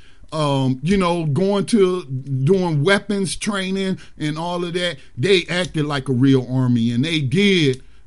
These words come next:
um, repel the Klan. When the Klan used to just try to come through Monroe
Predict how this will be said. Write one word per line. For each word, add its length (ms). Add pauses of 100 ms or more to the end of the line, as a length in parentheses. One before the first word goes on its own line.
um, 420
repel 760 (180)
the 140
Klan. 640 (220)
When 180
the 60
Klan 420
used 200
to 80
just 320
try 180
to 60
come 360
through 240
Monroe 680